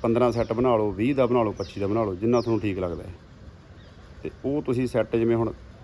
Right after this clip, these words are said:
ਪੰਜ ਪੰਜ ਸੈੱਟ ਲਾਓ ਰੀਚ ਦੇ, ਜਿੰਨਾ ਤੁਹਾਨੂੰ ਠੀਕ ਲੱਗਦਾ ਹੈ। ਥੋੜ੍ਹਾ ਜਿਹਾ ਪੇਟ ਖਿੱਚਿਆ ਜਾਂਦਾ ਹੈਗਾ, ਦੋ ਤਿੰਨ ਦਿਨ ਬੰਦਾ ਤੰਗ ਰਹਿੰਦਾ ਹੈਗਾ, ਪਰ ਬਾਅਦ 'ਚੋਂ ਕੰਮ ਠੀਕ ਹੋ ਜਾਂਦਾ ਹੈਗਾ, ਠੀਕ ਹੈ।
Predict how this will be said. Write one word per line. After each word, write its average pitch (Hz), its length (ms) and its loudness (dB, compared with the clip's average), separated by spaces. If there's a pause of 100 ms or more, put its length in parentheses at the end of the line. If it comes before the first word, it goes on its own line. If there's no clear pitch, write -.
(200)
ਪੰਜ 107 180 -2
ਪੰਜ 107 140 -4
ਸੈੱਟ 104 220 -4
ਲਾਓ 87 280 -4
ਰੀਚ 90 220 -4
ਦੇ, 85 160 -6 (760)
ਜਿੰਨਾ 143 220 4
ਤੁਹਾਨੂੰ 139 200 0
ਠੀਕ 120 160 0
ਲੱਗਦਾ 87 260 0
ਹੈ। 87 60 -6 (640)
ਥੋੜ੍ਹਾ 120 160 4
ਜਿਹਾ 131 140 0
ਪੇਟ 117 200 2
ਖਿੱਚਿਆ 127 300 -4
ਜਾਂਦਾ 107 220 0
ਹੈਗਾ, 113 160 -2 (200)
ਦੋ 110 80 -6
ਤਿੰਨ 110 160 -6
ਦਿਨ 110 220 -2
ਬੰਦਾ 104 160 -2
ਤੰਗ 98 240 -4
ਰਹਿੰਦਾ 113 240 0
ਹੈਗਾ, 120 160 -2 (680)
ਪਰ 107 80 -4
ਬਾਅਦ 117 260 2
'ਚੋਂ 131 120 -6
ਕੰਮ 117 180 -2
ਠੀਕ 98 220 -6
ਹੋ 107 40 0
ਜਾਂਦਾ 90 180 -2
ਹੈਗਾ, 78 140 -10 (1080)
ਠੀਕ 113 200 -4
ਹੈ। 135 120 -2